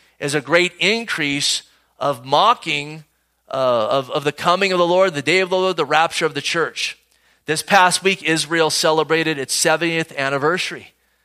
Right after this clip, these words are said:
That's a glorious thing. But I was so saddened by how many Christian, whether they are or they're not, uh, the Lord knows, bloggers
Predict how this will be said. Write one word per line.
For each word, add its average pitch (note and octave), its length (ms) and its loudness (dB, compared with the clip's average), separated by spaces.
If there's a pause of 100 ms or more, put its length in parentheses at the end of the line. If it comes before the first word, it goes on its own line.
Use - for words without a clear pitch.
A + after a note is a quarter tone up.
(100)
That's - 140 -10
a G3+ 40 -6
glorious E3 500 2
thing. E3 340 -6 (640)
But D#3 140 0
I F3+ 80 2
was F3 160 2
so G3 480 2
saddened E3 840 0 (480)
by D3+ 180 0
how F3 200 6
many E3+ 460 0 (1000)
Christian, E3 880 -2 (1300)
whether D3 280 0
they C#3 160 2
are D#3+ 320 6
or C3+ 40 2
they're B2+ 120 0
not, C3+ 200 2
uh, A#2+ 160 -4 (160)
the C3 120 -6
Lord C#3+ 260 0
knows, D#3 260 0
bloggers C3+ 920 0